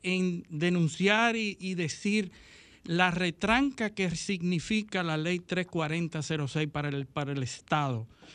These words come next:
que lo hace ineficiente, que, que le imposibilita muchas, muchas cosas en la operación del Estado,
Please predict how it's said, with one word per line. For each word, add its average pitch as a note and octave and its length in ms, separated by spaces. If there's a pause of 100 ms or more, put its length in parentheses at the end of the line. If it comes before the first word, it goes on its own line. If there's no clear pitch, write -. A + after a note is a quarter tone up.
(300)
que D3+ 120
lo D#3 160
hace G3 240
ineficiente, F#3 1200 (440)
que, F3 400
que E3+ 120
le E3+ 280
imposibilita F#3+ 1120 (280)
muchas, E3+ 600 (120)
muchas E3 360
cosas D#3+ 420 (380)
en D#3 160
la D#3 100
operación D#3 720
del D3+ 160
Estado, C#3 640